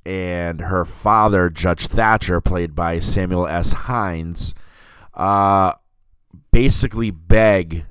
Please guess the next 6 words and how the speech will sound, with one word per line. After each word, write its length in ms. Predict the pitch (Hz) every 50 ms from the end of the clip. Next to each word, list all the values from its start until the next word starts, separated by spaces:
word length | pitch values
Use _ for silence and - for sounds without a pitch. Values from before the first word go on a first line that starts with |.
| - _ _ _ _ _ _ _ _ _ _ _ -
Lugosi's 720 | 80 76 - 80 - 104 104 107 101 - - 95 90 -
character 680 | - - 101 98 98 95 90 - 95 85 78 73 73 - - - - - - - - - - _ _ - - - -
to 720 | - - - 110 110 104 95 92 92 90 87 87 82 80 - - - _ _ _ _ _ _
work 360 | - 76 90 98 98 92 -
on 160 | 92 85 78 76
her. 340 | 85 76 57 50 - -